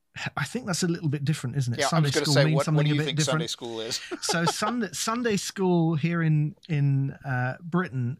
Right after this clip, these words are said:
Speaker 1: is a kind of, uh, it,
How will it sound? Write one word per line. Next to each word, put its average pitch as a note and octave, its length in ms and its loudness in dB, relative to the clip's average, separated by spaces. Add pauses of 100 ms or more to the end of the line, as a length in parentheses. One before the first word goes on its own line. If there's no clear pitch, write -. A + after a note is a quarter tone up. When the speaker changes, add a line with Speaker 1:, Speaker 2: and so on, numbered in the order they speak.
Speaker 1:
is C#3+ 420 -4 (260)
a C#3 80 -6
kind D3 320 0
of, C3 420 -4 (140)
uh, B2 440 -2 (640)
it, D3 140 -12